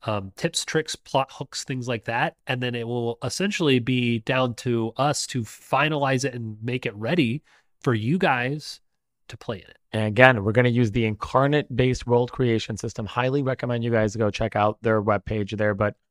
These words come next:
Speaker 2: webpage, how old am I? Jesus. But <laughs> definitely go check out their website there.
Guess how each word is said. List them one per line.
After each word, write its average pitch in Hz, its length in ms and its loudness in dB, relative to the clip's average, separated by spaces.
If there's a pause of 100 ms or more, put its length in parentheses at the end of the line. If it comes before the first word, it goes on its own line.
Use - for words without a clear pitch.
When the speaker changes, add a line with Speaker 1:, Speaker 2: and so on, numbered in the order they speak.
(140)
Speaker 2:
webpage, 92 400 -4
how - 300 -12
old 98 240 -6
am 92 100 -10
I? 92 160 -8
Jesus. 101 460 -8 (400)
But 147 260 12
<laughs> 123 160 0
definitely 151 540 8
go 147 120 10
check 135 200 6
out 127 160 8
their 123 100 8
website 110 400 6
there. 107 240 4